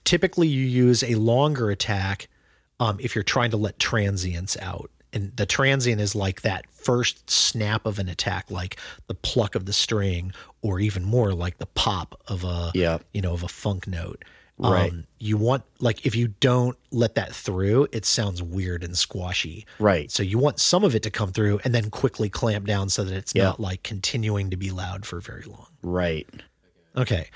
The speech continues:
Speaker 1: And the same thing goes for release, the next knob. Again, it's a measure of time, the short, from short on the left side all the way turning it up to more
Speaker 2: Yep.
Speaker 1: on the right side.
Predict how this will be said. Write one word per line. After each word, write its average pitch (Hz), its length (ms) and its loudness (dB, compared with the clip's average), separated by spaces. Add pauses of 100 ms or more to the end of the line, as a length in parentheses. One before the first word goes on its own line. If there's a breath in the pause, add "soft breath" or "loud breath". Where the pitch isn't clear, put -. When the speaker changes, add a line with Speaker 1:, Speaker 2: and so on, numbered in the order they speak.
(180 loud breath)
Speaker 1:
And 131 120 2
the 135 60 4
same 214 300 4
thing 180 140 2
goes 135 200 6
for 120 160 0
release, 101 500 2
the 104 120 -4
next 104 300 0
knob. 87 360 -4 (400 loud breath)
Again, 110 340 2
it's 101 160 0
a 107 60 2
measure 110 460 4
of 117 200 0 (320 soft breath)
time, 104 580 0 (420 soft breath)
the - 100 2
short, - 380 2
from 101 180 -2
short 127 500 4
on 127 80 0
the 120 80 2
left 113 220 2
side 110 280 2
all 104 260 -2
the 104 60 0
way 98 120 0
turning 101 300 -2
it 98 80 0
up 95 220 -6
to 98 100 0
more 95 160 0
Speaker 2:
Yep. 98 160 4
Speaker 1:
on 95 120 2
the 92 60 -2
right 95 200 -2
side. - 220 -6